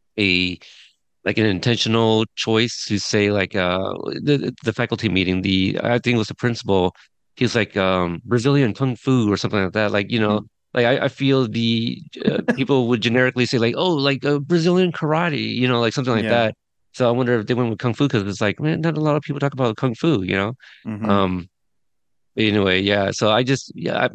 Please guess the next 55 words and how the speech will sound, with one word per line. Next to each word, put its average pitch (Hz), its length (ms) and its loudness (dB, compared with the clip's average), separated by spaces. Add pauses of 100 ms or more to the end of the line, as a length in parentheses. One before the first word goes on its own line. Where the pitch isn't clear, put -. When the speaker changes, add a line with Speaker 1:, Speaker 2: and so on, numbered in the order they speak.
Speaker 1:
it 135 160 -2
might 165 160 0
have 165 80 0
been 160 140 2
ahead 147 200 0
of 127 80 -2
its 113 120 -4
time. 110 320 0
And, 107 120 0 (320)
you 131 100 -8
know, - 100 -2
we, 139 200 0
we 117 120 2
forgot - 240 -6
to 208 80 0
mention 113 300 0
that, 110 260 0
uh, 110 180 2
Zoom 120 320 2
Zoom 135 440 2
was, 110 320 -2
like, 92 120 -2
reused 120 640 0
for 117 220 -2
the 104 120 -4
Kia 143 320 2
commercials. 92 640 -4 (360)
Speaker 2:
It 165 60 4
was 175 100 6
Speaker 1:
That 143 80 2
song. 139 80 6 (160)
Speaker 2:
Mazda, 117 400 2
Mazda. 127 500 2
Speaker 1:
Mazda, 127 380 2
my 107 160 0
bad. 104 360 4
Speaker 2:
Yeah, 101 80 2
Speaker 1:
Yeah, 98 60 2
yeah. 95 120 2
Speaker 2:
yeah. 127 100 4
Speaker 1:
It - 20 2
was 123 100 2
one 135 120 4
of 95 40 -2
the - 60 -6
Speaker 2:
Zoom 185 100 2 (100)
Speaker 1:
cars. 180 80 6
Speaker 2:
Zoom. 127 500 2
Zoom 262 460 6
Speaker 1:
<laughs> 254 60 -2
Speaker 2:
Zoom 311 420 6
Zoom. 254 240 -4
That's 147 260 4
Speaker 1:
Exactly. 220 380 4
Speaker 2:
right. 98 80 -4